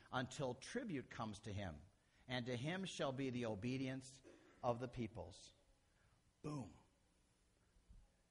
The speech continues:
Numbers twenty-four seventeen. "I see him, but not now. I behold him, but not near. A star shall come out of Jacob, and a scepter shall rise out of Israel. It shall crush the forehead of Moab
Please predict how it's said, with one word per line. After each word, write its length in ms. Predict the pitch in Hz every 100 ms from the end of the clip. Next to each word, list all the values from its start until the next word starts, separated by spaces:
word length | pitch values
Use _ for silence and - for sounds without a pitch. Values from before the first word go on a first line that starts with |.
| _ - - - -
Numbers 560 | 131 156 156 123 107 -
twenty-four 800 | - 147 143 135 147 135 117 98
seventeen. 760 | - - 123 113 104 117 98 85 - - - - - -
"I 160 | 131 143
see 400 | - - 208 240
him, 240 | 214 147
but 160 | 123 139
not 280 | 147 175 180
now. 260 | 165 160 147
I 100 | 147
behold 500 | 147 139 165 214 175
him, 80 | 135
but 160 | 147
not 260 | 156 175 185
near. 320 | 165 151 127 - -
A 100 | 156
star 500 | - 180 180 208 220
shall 200 | - 170
come 260 | - 185
out 180 | 170 165
of 140 | 143 101
Jacob, 520 | 151 156 156 147 160 - - - - - - -
and 140 | 156
a 60 | 135
scepter 480 | - 185 190 185 170
shall 300 | - 156 143
rise 400 | 143 151 156 147
out 140 | 139
of 160 | 131 147
Israel. 360 | 143 131 120
It 140 | 131 127
shall 180 | 139
crush 460 | 123 - 196 202 -
the 120 | 165
forehead 500 | - 165 170 170 165
of 140 | 135 127
Moab 480 | 135 151 156 156